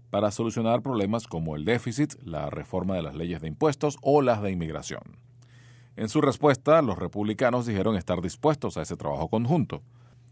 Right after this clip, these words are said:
Pero algunos comentaristas indican que la retórica unitaria de Obama busca neutralizar las actuales y futuras críticas opositoras. Al fin y al cabo, si en los próximos dos años no se lograrán muchas cosas, podría decir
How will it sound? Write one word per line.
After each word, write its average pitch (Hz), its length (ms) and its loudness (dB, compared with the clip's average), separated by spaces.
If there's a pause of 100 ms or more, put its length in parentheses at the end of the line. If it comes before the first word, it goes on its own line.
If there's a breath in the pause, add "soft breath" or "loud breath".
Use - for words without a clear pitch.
(220)
Pero 147 340 6
algunos 147 380 2
comentaristas 113 760 -2
indican 110 520 2
que 87 140 -4
la 78 140 -2
retórica 110 720 0
unitaria 101 440 0
de 113 60 2
Obama 101 320 2
busca 92 380 -4
neutralizar 95 720 0
las 90 240 -2
actuales 95 640 -2
y 123 60 -4
futuras 104 480 -2
críticas - 480 -4
opositoras. 80 720 0 (600 soft breath)
Al 127 120 2
fin 214 160 2
y - 20 4
al 151 100 4
cabo, 82 360 0
si - 140 -8
en 76 60 -4
los 71 140 -8
próximos 110 380 -2
dos 113 180 2
años 98 380 0
no 73 120 -6
se - 140 -6
lograrán 85 460 -2
muchas 95 260 -4
cosas, - 440 0 (160 loud breath)
podría 82 320 -2
decir 110 440 0